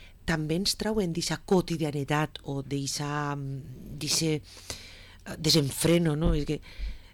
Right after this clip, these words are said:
jo és que, eh, a mi m'estaves transportant, Teresa. A mi m'estaves transportant.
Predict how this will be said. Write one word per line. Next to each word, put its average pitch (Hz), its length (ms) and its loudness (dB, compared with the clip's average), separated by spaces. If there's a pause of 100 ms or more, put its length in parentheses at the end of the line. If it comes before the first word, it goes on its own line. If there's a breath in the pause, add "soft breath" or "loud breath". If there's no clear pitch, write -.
jo 151 240 0
és - 140 2
que, 233 360 4
eh, 151 600 0 (220)
a 131 100 -4
mi 123 140 0
m'estaves 151 640 0
transportant, 147 680 -4
Teresa. - 400 -6 (720)
A 131 120 0
mi 226 260 6 (220)
m'estaves 165 380 2
transportant. - 520 -4